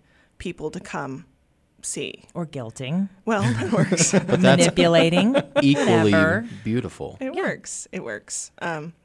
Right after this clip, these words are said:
Speaker 1: so, yes, and that was sort of the beginning, and we did, um,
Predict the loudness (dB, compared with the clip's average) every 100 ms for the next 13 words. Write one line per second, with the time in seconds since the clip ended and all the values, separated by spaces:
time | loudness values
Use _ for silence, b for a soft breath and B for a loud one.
0 | B B B -2 2 2 0 -2 -2 -4
1 | -4 -4 -4 -4 -6 -6 -4 -6 -6 -6
2 | -8 -8 -6 -6 -6 -12 -12 -12 -10 -12
3 | -14